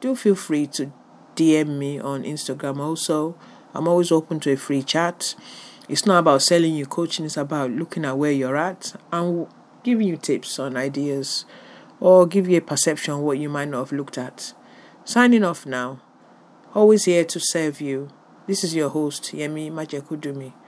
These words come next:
from Widow Recovery Secrets Podcast. Do dare to dream greater.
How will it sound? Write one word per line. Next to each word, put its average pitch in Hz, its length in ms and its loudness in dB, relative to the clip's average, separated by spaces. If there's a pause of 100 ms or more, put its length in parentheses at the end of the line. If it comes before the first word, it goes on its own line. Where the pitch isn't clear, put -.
(300)
from 165 180 -4
Widow 165 220 0
Recovery 147 420 -4
Secrets 143 380 -8
Podcast. - 680 -12 (680)
Do 226 160 8
dare 165 300 4
to - 160 -8
dream 139 320 -4
greater. 139 540 -8